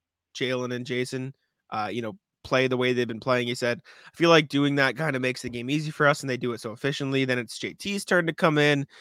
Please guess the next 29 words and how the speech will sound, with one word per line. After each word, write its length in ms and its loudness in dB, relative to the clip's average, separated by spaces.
and 200 -6
kinda 220 -2
show 140 0
what 100 0
he 60 -2
has." 260 2
It's 100 -14
been 160 -2
really 200 2
fun 300 0
to, 100 -4
uh, 280 -8
see 320 -2
them 440 2
with 200 -2
that 200 4
balance. 440 -2
I 100 4
wouldn't 220 4
even 200 2
say 360 2
it's 220 -4
me, 400 0
uh, 220 2
or 80 2
sometimes 440 -2
the 100 -2
other 140 0
guys. 340 -2